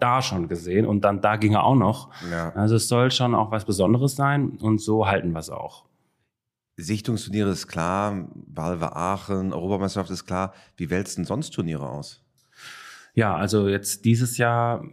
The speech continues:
Speaker 1: war es jetzt so, dass ich gesagt habe, okay, nach Paris hat er eine Pause bekommen, wo wir wirklich sagen, wir reiten das bis zum Ende des Jahres kein Turnier mehr,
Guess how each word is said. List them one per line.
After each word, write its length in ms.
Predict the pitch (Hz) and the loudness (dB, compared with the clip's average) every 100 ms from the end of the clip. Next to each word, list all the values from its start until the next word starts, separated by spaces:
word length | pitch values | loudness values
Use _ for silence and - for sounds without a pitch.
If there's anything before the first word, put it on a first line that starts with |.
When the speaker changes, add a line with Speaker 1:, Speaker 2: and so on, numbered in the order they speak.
| - - | -14 -2
Speaker 1:
war 220 | 104 107 | 0 0
es 100 | - | 0
jetzt 320 | 95 - - | -4 -4 -2
so, 300 | 101 117 123 | 4 6 6
dass 200 | 110 95 | 2 -2
ich 140 | 98 - | -4 -2
gesagt 300 | 98 95 98 | -2 0 -2
habe, 140 | 87 | -4
okay, 580 | 87 - 113 117 117 - | -4 0 2 2 0 -2
nach 360 | 92 104 101 - | 0 0 0 -2
Paris 420 | 95 101 113 110 | 0 2 2 2
hat 140 | 104 | 0
er 60 | 95 | 0
eine 200 | 95 92 | 0 0
Pause 400 | - 107 113 113 | 2 2 4 0
bekommen, 400 | 107 113 107 104 | -2 0 2 2
wo 120 | 95 | -2
wir 60 | 90 | -2
wirklich 280 | 90 90 | -6 -4
sagen, 160 | 92 90 | -4 -2
wir 100 | 87 | 0
reiten 260 | 92 98 90 | 0 0 -4
das 140 | 87 | -6
bis 180 | - 98 | -6 -2
zum 160 | 95 | 0
Ende 160 | 90 98 | 2 0
des 160 | 90 - | -2 0
Jahres 320 | 87 85 - | -2 -2 -8
kein 300 | - 104 120 | 0 4 4
Turnier 340 | 123 117 113 | 4 0 -2
mehr, 380 | 113 113 113 | -2 -2 -2